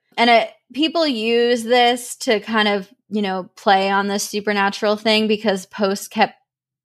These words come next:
appearing after her death. But there's also lots of settings on Tumblr where if you, you know,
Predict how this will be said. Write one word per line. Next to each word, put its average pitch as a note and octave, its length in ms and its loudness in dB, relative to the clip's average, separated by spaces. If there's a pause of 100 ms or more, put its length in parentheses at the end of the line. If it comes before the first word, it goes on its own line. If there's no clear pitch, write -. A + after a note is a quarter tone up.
(200)
appearing G3 580 -2
after F#3+ 360 -2
her F#3+ 180 -6
death. F#3 480 -2 (400)
But A#3 120 0
there's B3+ 180 4
also C#4+ 320 2
lots G#3+ 260 4
of G3+ 100 -4
settings F#3 640 -2
on F#3 240 -4
Tumblr F3+ 580 -4
where F3 280 -2
if F3+ 220 -6
you, F#3 380 -4
you F#3 120 -6
know, E3+ 400 -4